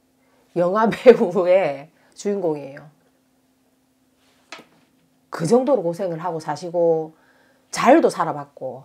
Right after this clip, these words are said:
이만큼도 지어봤고 내가 안 해본 거 없다 한다. 근데 지금은 뭔지 모르겠지만 엄마도 그렇게 생각하잖아. 그걸로 인해서 무언가 꼬였다, 뭐가 이상하다는 생각은 사실 해.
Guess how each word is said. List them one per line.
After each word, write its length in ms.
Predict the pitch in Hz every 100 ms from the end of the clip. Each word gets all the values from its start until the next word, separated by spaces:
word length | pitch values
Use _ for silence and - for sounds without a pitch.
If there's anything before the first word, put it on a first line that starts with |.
| _
이만큼도 520 | 175 190 277 285 180
지어봤고 800 | 165 190 160 160 160 - 135 143 - _
내가 240 | 165 160
안 120 | 160 202
해본 220 | 220 220
거 80 | 143
없다 200 | - 156
한다. 340 | 156 143 156 _ _ _ _ _ _ _ _ _ _ _ _ _ _ _ _
근데 240 | - 190 170
지금은 580 | 233 233 214 254 269 - _ _ _ _ _ _ _ _ _ _ _ _ _ _ -
뭔지 380 | 190 220 294
모르겠지만 1000 | 277 180 185 190 - 196 180 170 165 175 - -
엄마도 320 | 285 330 233
그렇게 180 | 233 233
생각하잖아. 560 | 240 220 226 226 180
그걸로 380 | 165 180 240 202
인해서 320 | 185 208 190
무언가 340 | 185 240 220 -
꼬였다, 540 | 185 220 240 240 196
뭐가 220 | 185 175
이상하다는 600 | 156 160 190 226 214 165 165
생각은 320 | 202 185 165
사실 340 | 175 170 208
해. 300 | 202 202 170